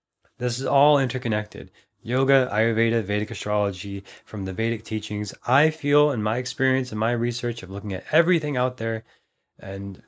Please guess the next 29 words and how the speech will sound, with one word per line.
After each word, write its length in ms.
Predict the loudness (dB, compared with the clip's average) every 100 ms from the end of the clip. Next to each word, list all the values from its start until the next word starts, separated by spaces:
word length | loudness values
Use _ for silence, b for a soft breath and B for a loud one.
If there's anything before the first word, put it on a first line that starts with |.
| -6
being 260 | -2 -2 -4
so 520 | 0 6 6 6 4
immersed 640 | 2 2 4 2 0 -4
and 220 | -4 -4
in 240 | -4 -4 0
love 320 | 2 2 2
with 140 | -4
philosophy 800 | -4 -2 0 0 -2 -8 -4 -4
and 160 | -4 -4
wisdom 480 | -4 -4 -6 -4 -6
and 120 | -8
exploring 540 | -12 -10 -6 -6 -4
all 180 | -2 -2
this 140 | -2
stuff, 240 | -4 -4 -4 _ _ _ _ _ 0
this 320 | 4 4 4
is 460 | 2 2 0 -4
the 80 | -4
most 320 | 0 0 -2
resonant, 640 | -6 -6 -4 -4 -4 -6 -10
most 600 | -4 2 2 0 -6 -12
r-, 160 | -16 -16 _
valuable, 960 | -18 -6 0 2 2 0 -2 -4 -4 -10 -10
most 480 | -6 -6 -8 -14 -10
true 640 | -4 2 4 4 2 0 -8 b _ _ _
path 360 | -2 0 0 -2
that 140 | -2
I've 200 | -2 -2
found. 280 | -6 -14 -16